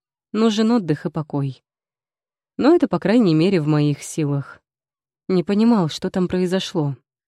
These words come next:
как девушкам удалось одолеть Темного. Когда мы пришли, его и след простыл. Лишь тело Габриэля лежало на полу, а потом и вовсе пропало. Леон сказал, что не стоит волноваться. Он проверил. Тот был мертв.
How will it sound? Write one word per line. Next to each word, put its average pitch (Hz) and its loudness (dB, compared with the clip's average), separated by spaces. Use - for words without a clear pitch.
как 208 0
девушкам 160 -2
удалось 156 0
одолеть 165 -2
Темного. 143 -2
Когда 147 0
мы 254 4
пришли, 254 0
его 226 0
и 240 2
след 156 0
простыл. 151 -2
Лишь 180 0
тело 180 2
Габриэля 185 2
лежало 147 2
на 147 0
полу, 143 -2
а - -4
потом 262 4
и 240 4
вовсе 151 -2
пропало. 139 -6
Леон 214 2
сказал, 240 0
что - -2
не 240 2
стоит 220 -2
волноваться. 139 -2
Он - 0
проверил. 160 0
Тот 202 -2
был 214 2
мертв. - -2